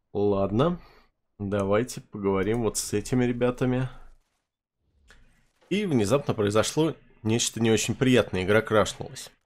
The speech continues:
Рейнджеры взять их, вот они. Успокойтесь, парни. А эти рейнджеры заплатили налоги.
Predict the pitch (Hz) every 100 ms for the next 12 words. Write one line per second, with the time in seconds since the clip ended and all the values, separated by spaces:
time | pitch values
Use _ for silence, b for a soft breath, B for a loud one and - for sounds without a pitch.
0 | _ _ _ _ _ _ _ _ - 208
1 | 107 107 107 156 180 - - 117 120 107
2 | 98 - _ 165 - 165 - 170 - -
3 | - 156 135 117 104 - - - _ _
4 | - 170 - 165 160 131 110 101 104 123
5 | 127 143 120 117 131 120 98